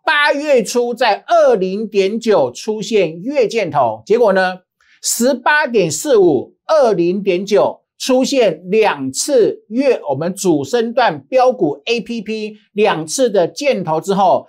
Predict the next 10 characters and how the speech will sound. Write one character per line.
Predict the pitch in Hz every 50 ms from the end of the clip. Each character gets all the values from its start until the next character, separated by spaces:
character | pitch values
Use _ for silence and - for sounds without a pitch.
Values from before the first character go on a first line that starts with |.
| _ _ _
它 | - 165 165
股 | - - 147 123 120
价 | 120 170 175 165 143 120
飙 | 117 _ 160 160 151 151 147
到 | 160 147 127 110 104
三 | - - - 180 160 156 156 156 156
十 | 139 - - 120 113 113
八 | 113 - - 135 127 127 131
点 | 123 117 98 92 95
七， | - - 202 233 262 262 _